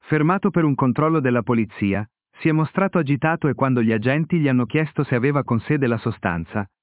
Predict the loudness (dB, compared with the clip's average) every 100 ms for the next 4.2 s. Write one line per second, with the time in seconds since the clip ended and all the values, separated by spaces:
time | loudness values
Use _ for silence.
0 | _ -2 -2 0 -2 -2 -2 -2 -2 0
1 | 0 2 2 0 0 0 0 0 -2 0
2 | 0 0 2 2 2 2 2 0 0 0
3 | 0 0 -2 -2 -2 0 -2 0 -4 -4
4 | -10